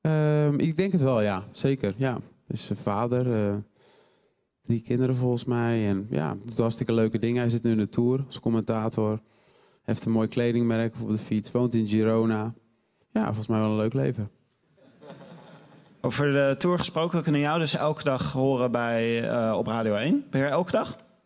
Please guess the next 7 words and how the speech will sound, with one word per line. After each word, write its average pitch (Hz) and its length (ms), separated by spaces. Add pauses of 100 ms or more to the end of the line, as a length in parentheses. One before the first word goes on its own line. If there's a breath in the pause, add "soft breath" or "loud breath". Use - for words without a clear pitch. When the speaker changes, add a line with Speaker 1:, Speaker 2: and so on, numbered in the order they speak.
(680)
Speaker 1:
Ehm, 139 540
nee, 127 200
dat, 120 240
dat, 135 280
eh, 123 500
elf 170 260
keer. 95 300